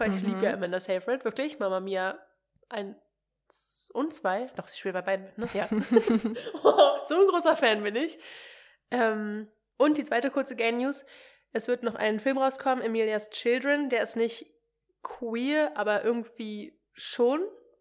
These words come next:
Speaker 1: Alles außenrum. <laughs> Und zwar wird es ein Psychological Thriller sein mit Brigitte Lani Payne und Alba Baptista von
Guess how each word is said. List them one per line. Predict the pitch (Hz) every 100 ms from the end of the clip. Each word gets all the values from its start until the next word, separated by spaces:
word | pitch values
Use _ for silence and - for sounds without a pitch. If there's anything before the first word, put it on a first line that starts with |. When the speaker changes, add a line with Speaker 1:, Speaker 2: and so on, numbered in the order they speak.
| - -
Speaker 1:
Alles | 220 214
außenrum. | 202 208 220 226 339 - 392 - 226
<laughs> | 214 - - -
Und | 247 233
zwar | 220 220 220
wird | 226
es | 220
ein | 226 214
Psychological | 220 208 208 208 220 214 226 202
Thriller | 196 233 233 254
sein | 240 240 247 226
mit | 208 202
Brigitte | 208 202 196 202
Lani | 196 196
Payne | - 208 247 285 - - - -
und | 214 226 233 226
Alba | - 208
Baptista | 202 196 262 254 277 302 311 - _ _ _ _
von | - 185 196